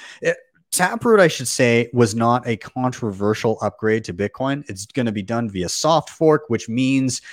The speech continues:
if you don't upgrade, you still experience Bitcoin as normal. And those that choose to upgrade will get access to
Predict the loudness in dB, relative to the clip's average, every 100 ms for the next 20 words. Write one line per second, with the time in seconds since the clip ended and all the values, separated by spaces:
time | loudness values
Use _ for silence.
0 | -8 -8 -4 -2 0 0 0 -2 -4 -2
1 | 0 0 -2 -8 _ -6 -4 -2 2 2
2 | 0 -6 -6 -4 -6 -6 -8 -6 -6 -6
3 | -4 -6 -6 -2 0 0 -2 _ _ -20
4 | _ 0 2 4 2 2 4 6 4 0
5 | 0 0 2 4 2 4 4 6 6 4
6 | 4 2 0 -4 -2 -2 -2 -2 -2